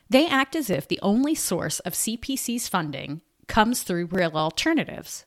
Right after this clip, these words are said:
and that's simply not the case. They receive funding from outside donors as well. Lots of it.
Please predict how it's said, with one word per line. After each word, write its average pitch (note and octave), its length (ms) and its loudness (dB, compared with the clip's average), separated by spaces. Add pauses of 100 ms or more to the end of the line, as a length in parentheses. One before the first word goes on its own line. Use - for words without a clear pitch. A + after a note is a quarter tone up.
and A3+ 140 -2
that's - 160 -4
simply B3 320 2
not D#3+ 240 -2
the G3 60 -6
case. - 600 0 (280)
They E3 120 -4
receive G3 320 0
funding F3 380 -4
from G#3+ 180 0
outside D#3+ 420 -2
donors - 420 -4
as F#3+ 160 -4
well. - 380 0 (240)
Lots G3 280 2
of - 120 -4
it. - 240 -14